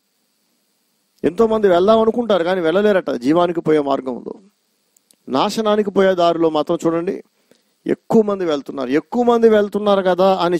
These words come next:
చెప్పి, అందరూ చేస్తున్నారు కదా అని చెప్పి మనం నాశనానికి పోయే మార్గంలోకి వెళ్ళొచ్చా?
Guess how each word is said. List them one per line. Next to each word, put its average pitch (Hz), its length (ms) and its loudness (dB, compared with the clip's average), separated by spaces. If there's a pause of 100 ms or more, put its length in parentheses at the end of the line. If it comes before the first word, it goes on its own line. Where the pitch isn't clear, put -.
చెప్పి, 156 440 0 (360)
అందరూ 208 420 2
చేస్తున్నారు 208 640 -4
కదా 180 260 0
అని 160 120 -2 (100)
చెప్పి 139 400 -2 (340)
మనం 143 240 2
నాశనానికి 190 500 0
పోయే 190 180 2
మార్గంలోకి 170 600 -2
వెళ్ళొచ్చా? 135 560 -4